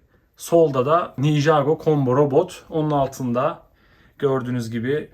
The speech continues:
Sonic seti ve yine bir takipçimin bana hediye ettiği yastık. Evet, onun altında da mimari seriler var arkadaşlar. Mim-, mimari setler var arkadaşlar. Burada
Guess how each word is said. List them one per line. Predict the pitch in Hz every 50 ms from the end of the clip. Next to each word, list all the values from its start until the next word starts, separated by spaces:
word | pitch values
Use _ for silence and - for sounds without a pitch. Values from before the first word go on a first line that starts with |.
| _ _
Sonic | - - - - - 151 143 139 131
seti | - - - 113 113 - 131 156 170 170 - _ _ _ _ _ _ -
ve | 143
yine | 139 143 143 135 123 120
bir | 123
takipçimin | - 135 131 127 127 - - - 131 135 131 127
bana | 120 117 120 117 117
hediye | 127 127 123 127 127
ettiği | 127 123 - _ - 123 123 123 123 127 - _ _ _
yastık. | 135 127 135 131 - - - 123 123 - - - _ _ _
Evet, | 170 143 135 -
onun | - 180 208 220
altında | 208 190 170 160 - - 185 165 143 135
da | 139 165 214 233 - - _ _ _ _ _ _
mimari | - 160 160 160 156 156 156 156 156 165 165
seriler | 170 - 147 135 135 135 135 127
var | 123 117 113 110
arkadaşlar. | 110 107 - - 117 110 110 - 135 151
Mim-, | 156 151 143 143 139 135 135 - -
mimari | - 143 143 143 143 139 135 135 147
setler | 147 - - 131 - - 147 139
var | 131 123 113
arkadaşlar. | 113 113 113 117 113 117 113 - 190 190 185 180 185
Burada | 190 170 151 127 143 170 190 -